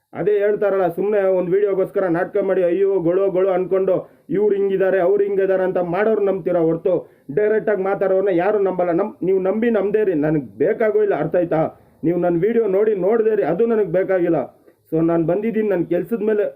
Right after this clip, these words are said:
ಫೋಕಸ್ ಇರ್ತೀನಿ, ನನ್ನ ಕೆಲಸನೇ ಮಾಡ್ತೀನಿ, ಅರ್ಥ ಆಯ್ತಾ? ಏನೇ ಆಗಲಿ, ಯಾ-, ಎಷ್ಟೇ ಜನ ಬಂದು ನನ್ನ ಬೈಲಿ, ನನ್ನ ಬಗ್ಗೆ ಏನಾದರೂ ತಪ್ಪಾಗಿರಲಿ, ನಾನು ಬಂದಿದ್ದೆ ದುಡ್ಗೋಸ್ಕರ, ಅರ್ಥ ಆಯ್ತಾ?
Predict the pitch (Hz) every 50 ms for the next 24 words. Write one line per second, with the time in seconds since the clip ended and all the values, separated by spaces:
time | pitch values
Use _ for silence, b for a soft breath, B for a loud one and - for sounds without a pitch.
0 | - _ 180 190 202 202 214 202 208 208 190 - - 208 196 185 160 143 123 170
1 | 180 202 214 - 240 240 233 226 214 202 196 185 - 175 156 151 151 160 - 156
2 | 143 143 139 147 185 202 202 208 190 180 170 160 147 147 151 170 170 160 - -
3 | 226 214 190 214 208 208 185 170 190 196 180 160 160 143 131 143 170 190 190 175
4 | B B B B B B B 143 151 165 151 151 165 175 220 202 170 147 151 202
5 | 240 254 247 233 233 220 180 185 185 - 180 170 160 156 143 127 113 110 131 131
6 | 131 117 151 175 208 233 233 220 214 170 185 165 170 185 185 175 - 156 151 127
7 | 127 135 - - 156 135 135 131